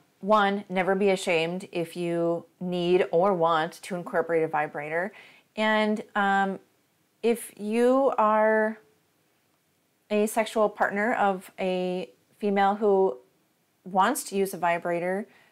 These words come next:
don't ever shame her for wanting to use it. It's clearly helping her, um,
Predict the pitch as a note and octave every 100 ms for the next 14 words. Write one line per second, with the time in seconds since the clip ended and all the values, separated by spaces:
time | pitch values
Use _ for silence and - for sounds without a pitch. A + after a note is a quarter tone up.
0 | - G#3 F#4+ G#4 - F4+ G#4+ F4 G#3+ -
1 | - G3 - F#3 F#3+ F#3 F#3+ F3 E3+ E3
2 | E3 - - A3 A#3 - - - - G#3
3 | C4 E4 C#4 A#3+ A3 - G3+ F#3+ F#3+ F3+
4 | F3 D4 - - - _ _ - G3 F3+
5 | F#3